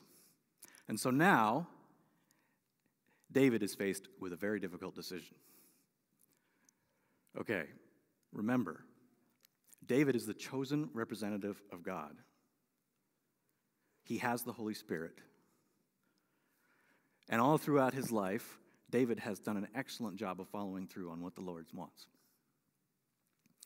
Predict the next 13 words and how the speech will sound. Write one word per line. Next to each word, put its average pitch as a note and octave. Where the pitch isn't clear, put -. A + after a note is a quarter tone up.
So, F3
put C4
yourself G#3
in F3
David's D#3+
shoes E3+
here. B2+
You B2+
have A#2
a A#2
daughter C3
who A#2+
is G#2+